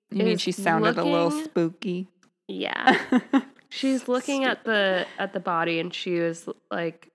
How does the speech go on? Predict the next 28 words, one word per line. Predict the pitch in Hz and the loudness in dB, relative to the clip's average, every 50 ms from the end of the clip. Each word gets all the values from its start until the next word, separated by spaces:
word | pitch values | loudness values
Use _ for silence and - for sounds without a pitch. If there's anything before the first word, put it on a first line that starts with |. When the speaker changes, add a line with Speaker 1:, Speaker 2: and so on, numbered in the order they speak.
| _ _ _ _ _ _ _ _ _ _ _ _ _ _ _ _ - | _ _ _ _ _ _ _ _ _ _ _ _ _ _ _ _ -4
Speaker 2:
his | - 220 196 185 | -2 -2 -2 -2
dreams, | - - - 196 214 226 233 233 220 214 220 214 - | -4 -6 -2 0 0 2 2 2 2 0 -2 -6 -8
who | - - 220 | -8 -4 -4
he | 208 185 196 185 | -2 -2 -2 -2
loved, | 170 165 160 160 160 156 156 165 - | -2 0 0 0 0 0 -2 -6 -12
saw, | - - - 190 170 160 156 156 151 151 165 | -16 -8 -2 0 2 2 2 2 2 0 -2
heard, | - - - - 208 190 180 170 165 165 165 165 175 - _ _ _ _ _ _ _ _ - | -6 -10 -8 -2 0 0 2 2 0 0 -2 -6 -8 -14 _ _ _ _ _ _ _ _ -4
remembered, | 190 185 180 175 156 - - - - 76 - - 190 - - _ | -2 0 0 0 -2 -2 -4 -4 -4 -4 -4 -4 -6 -10 -12 _
what | - 190 185 190 | -2 0 0 0
he | 185 196 190 | -2 -8 -10
feared. | 170 - - 160 156 165 147 - 170 - | -10 -8 -6 -4 -4 -4 -4 -6 -8 -10
Somehow, | - - 208 190 190 175 180 165 156 156 151 165 - _ _ _ _ _ _ _ _ _ _ _ _ - | -6 -4 -4 -4 -4 -4 -2 -2 -2 -2 -2 -6 -10 _ _ _ _ _ _ _ _ _ _ _ _ -14
it's | - 175 - - | -14 -14 -12 -6
all | - 180 185 185 185 | -4 -2 0 0 0
locked | 180 175 160 160 - - | 0 0 -2 -2 -4 -8
inside | 160 156 160 - - 160 151 | -10 -10 -10 -8 -8 -8 -8
this | 160 160 - | -8 -10 -10
small | - - 196 190 185 180 180 | -8 -6 -4 -2 -2 -2 -2
mass | 180 175 180 - 185 - - | -4 -6 -6 -8 -8 -10 -16
of | - 190 - | -18 -18 -12
tissue | - 190 175 - - - 175 180 - - | -6 -6 -6 -6 -6 -8 -6 -8 -8 -8
and | - 190 175 | -8 -10 -10
fluid. | - - - - - - - 208 - _ _ _ _ _ _ _ _ _ _ _ _ | -10 -10 -10 -8 -8 -8 -10 -12 -16 _ _ _ _ _ _ _ _ _ _ _ _
Speaker 1:
I | _ - - _ _ _ _ _ - _ _ _ _ - - | _ -20 -20 _ _ _ _ _ -20 _ _ _ _ 0 0
Speaker 2:
Which | 381 453 | 2 2
Speaker 1:
don't | 523 523 - - | 2 2 0 0
like | - - - - - | -2 -4 -6 -6 -4
that. | - - 147 127 117 - | -2 0 2 2 2 0